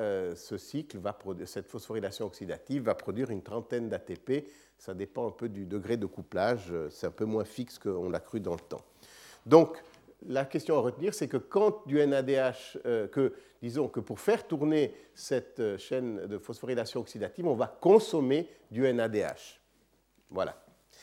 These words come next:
Voilà pour cette brève, euh, pour ce bref rappel. Euh, un dernier, euh, point, c'est, euh, ceci. Ça nous ramène un tout petit peu au glutamate. Je vous en avais déjà parlé.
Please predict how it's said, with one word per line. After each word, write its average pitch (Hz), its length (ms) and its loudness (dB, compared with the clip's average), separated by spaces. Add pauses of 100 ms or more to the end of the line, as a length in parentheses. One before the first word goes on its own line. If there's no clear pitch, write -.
(560)
Voilà 127 200 8
pour 143 160 -2
cette 120 180 0
brève, 135 560 6
euh, 113 600 6
pour 110 180 -10
ce - 140 -4
bref 113 280 2
rappel. 185 480 6 (920)
Euh, 139 300 8 (200)
un 156 140 0
dernier, 190 680 6
euh, 131 140 0
point, 202 480 0 (320)
c'est, 190 460 4 (120)
euh, 117 160 4
ceci. 185 560 -2 (160)
Ça 135 140 2
nous 131 100 6
ramène 196 400 6
un 131 60 4
tout - 160 -4
petit 170 180 -8
peu 156 120 -4
au 139 100 2
glutamate. 127 560 -2
Je 143 80 -6
vous 131 140 -2
en 135 100 0
avais 120 200 0
déjà 123 300 2
parlé. 139 400 0